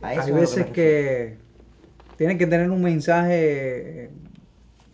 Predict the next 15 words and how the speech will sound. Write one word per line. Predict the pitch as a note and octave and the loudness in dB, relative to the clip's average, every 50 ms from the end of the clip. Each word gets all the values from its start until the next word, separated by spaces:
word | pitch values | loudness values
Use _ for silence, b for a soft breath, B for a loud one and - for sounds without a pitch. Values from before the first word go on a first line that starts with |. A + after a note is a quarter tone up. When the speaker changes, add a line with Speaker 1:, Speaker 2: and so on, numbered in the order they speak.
| _ _ | _ _
Speaker 2:
constructivo | - - D3 C#3+ C#3 - C#3+ C#3 B2 A#2+ F3 F3+ F#3 F3+ D#3+ D3 C#3 C3+ C3 | -10 -8 -8 -8 -6 -8 -10 -10 -6 -2 0 0 2 0 0 -2 -2 -4 -6
implícito | C3+ C#3 C3+ C3+ E3+ F3 D3+ F3 C#3 C#3 C3+ | -6 -8 -4 -2 -2 -2 -2 -4 -6 -6 -6
dentro | C3+ C3 A#2+ C3+ C3+ C3+ | -6 -6 -6 -4 -2 -2
de | C3+ | -2
la | C3 C3 | -2 -4
angustia | C3 C3+ D3 E3+ E3+ - D#3+ C#3+ | -4 -4 -4 -4 -4 -4 -8 -6
como | C3 C3 C3 B2+ | -6 -6 -6 -4
para | C3 B2+ B2+ B2 | -4 -6 -6 -6
que | B2+ C3 B2 | -8 -12 -12
te, | B2 - - - - | -12 -14 -14 -10 -10
ese | D3 C#3+ - D#3+ | -10 -6 -4 -2
dolor | D3+ D3 D3 D#3 D#3 D3+ | -2 0 0 0 -2 -2
te | - D3+ C3+ | -4 -4 -4
haga | C3 C#3 D3 D3+ D3+ | -4 -4 -4 -6 -6
crecer | - D3+ B2+ - - - D3 C3+ C#3 | -6 -8 -10 -10 -8 -6 -6 -6 -6